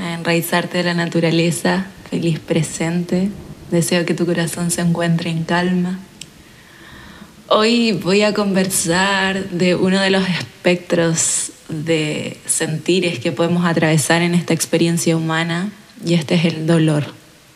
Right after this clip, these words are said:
El dolor como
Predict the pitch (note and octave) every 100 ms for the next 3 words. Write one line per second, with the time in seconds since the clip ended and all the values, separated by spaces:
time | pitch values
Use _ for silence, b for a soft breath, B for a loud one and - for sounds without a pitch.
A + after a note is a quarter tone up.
0 | - - - - - - _ - - -
1 | - - - B B B B B B B
2 | B - G3 F#3+ F#3+ F#3 F3+ F#3+ G#3+ -
3 | G3 F#3+ F3+ F3+ F3 F3